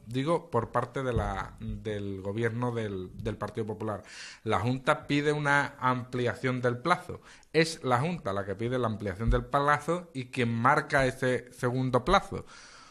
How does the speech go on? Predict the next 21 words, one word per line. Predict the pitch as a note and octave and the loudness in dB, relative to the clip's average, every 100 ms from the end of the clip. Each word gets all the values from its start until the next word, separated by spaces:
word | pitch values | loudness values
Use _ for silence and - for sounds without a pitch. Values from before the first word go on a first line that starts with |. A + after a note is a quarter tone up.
| - - | -16 -2
Luego | G2+ G2 G2+ | -2 0 -2
entiendo | G2 B2 C3 B2+ C3+ C#3+ | 0 4 6 6 6 4
que | C#3+ | 2
será | B2 A2+ | 4 4
para | G#2+ G#2 | 4 0
cumplirlo. | A2 G#2 G3 F3 G2+ - - _ - _ _ _ _ _ _ | -2 0 0 0 -4 -10 -16 _ -20 _ _ _ _ _ _
Ya | G2+ C3 | -2 0
se | C3 F#3+ | 4 4
ha | |
incumplido | F#3 E3 D3+ D#3 D#3 | 4 0 0 4 6
el | D3 | 6
primero. | E3 A3+ D#3+ E2+ - - - - _ _ _ _ _ - | 6 6 6 2 -6 -20 -20 -20 _ _ _ _ _ -14
Yo | F#2+ B2 C#3+ | 0 2 2
entiendo | B2+ A2+ A2 E3 G3 G#3 A3+ A3 - - - | 0 -2 0 4 4 4 2 0 -6 -20 -2
que | A#2+ | -2
el | |
segundo | G#2+ G#2+ C3+ D#3+ F#3+ | 0 -2 0 0 2
se | B2+ | 4
va | A#2 | 4
a | B2 | 4
cumplir. | B2+ B2 C3+ A2 | 4 4 2 2